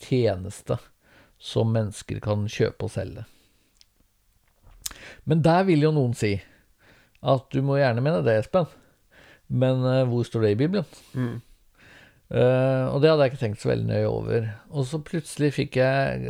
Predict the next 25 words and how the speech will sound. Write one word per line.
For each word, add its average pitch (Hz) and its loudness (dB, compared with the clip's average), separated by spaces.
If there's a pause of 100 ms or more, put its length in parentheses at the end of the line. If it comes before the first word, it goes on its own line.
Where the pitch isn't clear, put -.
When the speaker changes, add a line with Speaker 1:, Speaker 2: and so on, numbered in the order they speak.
(140)
Speaker 1:
jeg 127 -4
tror 120 -2
det 123 2
var - -8
Christianity 113 -2
Today, 123 0 (200)
Speaker 2:
Mm. 127 -6 (220)
Speaker 1:
dette 127 -4
amerikanske 120 -2
kristne 117 -4
bladet 113 0
som 123 -4
vel 107 0
egentlig 107 -6
ble 113 -2
startet 104 -2
av 104 -2
Billy 101 -2
Graham, 110 -2 (180)
Speaker 2:
Mm. 131 -4 (400)
Speaker 1:
og 127 0
som 143 -2
jeg 131 2
abonnerer 127 0
på, 180 -2